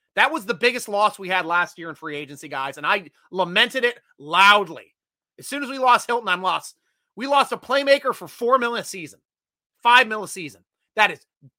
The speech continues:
dirt cheap. Absolutely dirt cheap. That's a dumb no sign for the Steelers. And he went out and made plays, nearly won a Super Bowl with the arch rival Bengals. And he's still gonna be giving us headaches. What do you have, a pick six on us? I know he had an interception on us. I don't forget he even ran it back for six, but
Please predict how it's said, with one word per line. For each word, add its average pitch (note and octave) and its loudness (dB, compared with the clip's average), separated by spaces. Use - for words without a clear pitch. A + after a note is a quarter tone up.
dirt C4+ 4
cheap. - -16
Absolutely A3+ -2
dirt D#3+ -10
cheap. A2+ -20
That's C#3 -16
a A#2+ -18
dumb B3 2
no A#3 -4
sign D#3+ -8
for C#3 -20
the A#2+ -20
Steelers. - -20
And C#3+ -14
he F3+ -8
went A3 2
out A3 2
and F3 -8
made G#3 -4
plays, G#3+ -6
nearly G#3+ -2
won F#3 -4
a D#3+ -14
Super D#3 -16
Bowl C#3 -10
with F3 -8
the E3+ -12
arch F3 -2
rival D3+ -4
Bengals. B2 -16
And D#3 -14
he's F#3 -12
still - 4
gonna G3+ -4
be F#3 -6
giving D#3+ -8
us C#3 -12
headaches. A#2+ -14
What C4+ 0
do A#3 0
you F#3+ 0
have, B2 -6
a - -20
pick - -10
six - -2
on C#4 2
us? C4 -2
I F#3+ -4
know C4 2
he B3+ 4
had G3 0
an F#3+ -8
interception F3+ -8
on C3 -12
us. A#2+ -20
I F3 -8
don't F#3+ -10
forget G3 -10
he F#3+ -12
even C#3+ -16
ran D#3 -6
it C#3+ -12
back C#3+ -8
for A2 -20
six, - -20
but - -20